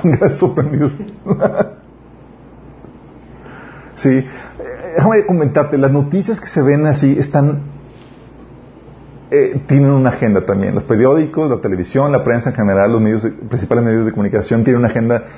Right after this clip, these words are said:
y tratan de enseñarte lo que, lo que va de acuerdo a lo que hay esa agenda, ¿sí? De hecho, dicen que las noticias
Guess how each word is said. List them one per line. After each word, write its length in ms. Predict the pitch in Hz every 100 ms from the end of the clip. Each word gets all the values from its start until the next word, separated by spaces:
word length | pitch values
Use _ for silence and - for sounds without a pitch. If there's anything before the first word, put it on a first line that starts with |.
| -
y 100 | 131
tratan 300 | - 147 151
de 40 | 151
enseñarte 500 | 143 123 131 127 147
lo 180 | 131 135
que, 300 | 120 107 - - - - - - - - - - - - -
lo 120 | 135
que 80 | 113
va 120 | 117
de 80 | 135
acuerdo 400 | 139 120 113 117
a 20 |
lo 100 | 107
que 120 | 104 95
hay 80 |
esa 180 | 92 92
agenda, 280 | - 98 -
¿sí? 180 | - - 101 113 - - - - - - - - -
De 80 | 127
hecho, 140 | -
dicen 300 | 127 117 143 -
que 80 |
las 120 | 117 101
noticias 640 | 98 - 123 147 143